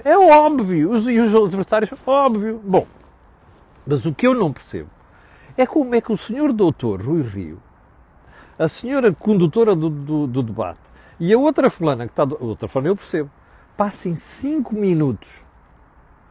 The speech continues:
do tempo total de uma entrevista a falar sobre prisão perpétua. Who the hell cares? Diga-me uma coisa, você acha que em Portugal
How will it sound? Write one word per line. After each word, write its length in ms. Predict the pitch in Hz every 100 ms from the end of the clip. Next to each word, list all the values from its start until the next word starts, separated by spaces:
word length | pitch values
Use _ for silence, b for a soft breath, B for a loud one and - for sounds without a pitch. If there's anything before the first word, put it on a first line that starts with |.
| _ -
do 200 | 135 196
tempo 400 | - 302 254 -
total 360 | 165 143 120
de 80 | 117
uma 100 | 151
entrevista 640 | 175 127 104 101 - 110 123 b b b -
a 120 | 311
falar 540 | 247 269 240 226 247 240
sobre 320 | - 254 214
prisão 500 | - 233 220 233 254
perpétua. 1120 | 214 240 214 - 233 233 202 - 135 110 98 - b b b b -
Who 220 | 302 320
the 140 | 330 302
hell 500 | 208 240 262 302 277
cares? 1120 | - 285 370 392 381 330 208 123 90 90 117 - _ _ _ _ _ _ _ _ _ _ b b b b b -
Diga-me 280 | 269 311 220
uma 40 |
coisa, 240 | 156 135
você 480 | 147 220 - 294 247
acha 400 | 214 214 - 190
que 180 | - 247
em 140 | 285
Portugal 680 | 240 208 - 156 156 165